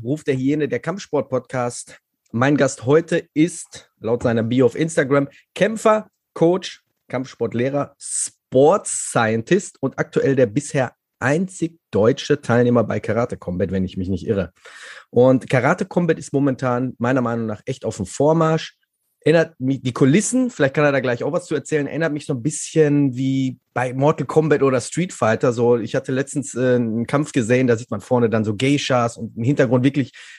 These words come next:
sehr, sehr wunderschön, ähm, in die, in, wie sagt man, äh, aufgebaut, also wirklich schön, ähm, die Kulisse.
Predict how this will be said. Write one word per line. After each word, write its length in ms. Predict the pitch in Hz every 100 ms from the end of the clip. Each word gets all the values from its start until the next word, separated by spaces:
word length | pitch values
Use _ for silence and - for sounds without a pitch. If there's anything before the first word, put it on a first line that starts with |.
| -
sehr, 340 | 110 104 143
sehr 160 | 147 131
wunderschön, 580 | 160 151 - 143 139 139
ähm, 460 | 123 117 113 123 _ _ _
in 160 | 139 139
die, 100 | 127
in, 240 | 131 120
wie 60 | 117
sagt 200 | 143 -
man, 220 | 156 160 - - -
äh, 100 | 117
aufgebaut, 800 | - 165 - 147 104 127 143 110
also 320 | 117 127 123
wirklich 260 | 151 160 -
schön, 340 | 139 131 127
ähm, 520 | 120 117 113 113 107 _ _ - -
die 80 | 120
Kulisse. 440 | - 120 110 -